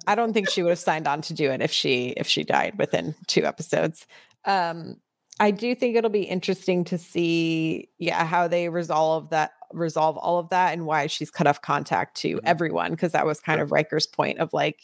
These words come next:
Speaker 1: you know, she hasn't talked to anyone. It's not just you. Uh, so I wonder what she has been kind of up to. I know there is reference to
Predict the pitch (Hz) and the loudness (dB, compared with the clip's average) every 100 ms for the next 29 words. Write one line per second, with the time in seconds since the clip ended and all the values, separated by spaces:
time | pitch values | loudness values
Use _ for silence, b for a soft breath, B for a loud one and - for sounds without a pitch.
0 | - 160 147 147 - 180 170 170 151 - | -2 0 0 -2 2 2 2 -2 -2 0
1 | 180 175 - 160 - - - - - - | 0 0 -2 -4 -2 -2 0 -2 -2 2
2 | 151 - - B B B _ - 160 - | 2 0 -10 B B B _ 0 2 0
3 | - - 165 156 160 156 147 156 - - | -4 -2 2 2 2 0 0 0 -2 0
4 | 160 151 156 147 - 143 139 104 - _ | 2 2 0 -2 -2 -2 -2 -6 -12 _
5 | _ _ - 175 151 - - - 151 151 | _ _ -4 0 0 -2 -4 -2 -2 0
6 | 185 190 202 196 180 165 165 165 - - | 0 0 0 0 -2 -2 0 -2 -4 -8